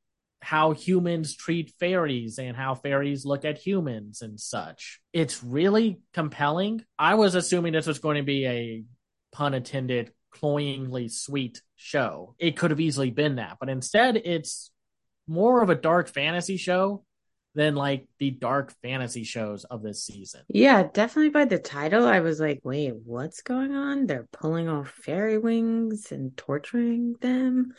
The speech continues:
Speaker 2: That's not what I thought was gonna happen," especially with the opening scene with the mom. I know she kinda hints at it, but she's like, "We make beautiful, like, sugar candy and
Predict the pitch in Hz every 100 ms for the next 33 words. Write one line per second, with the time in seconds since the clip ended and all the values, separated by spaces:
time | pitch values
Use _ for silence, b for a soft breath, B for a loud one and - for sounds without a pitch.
0 | - 185 277 - - - 123 123 123 117
1 | 120 127 123 120 - 151 - 277 294 160
2 | 226 240 285 233 220 151 170 175 175 -
3 | 165 156 156 147 147 147 147 147 143 -
4 | 202 226 220 214 220 202 165 175 175 156
5 | 165 160 - 208 208 - 233 233 - 320
6 | 330 320 311 - 359 370 - 339 339 339
7 | 320 302 302 - 349 339 311 294 262 233
8 | 220 208 196 185 180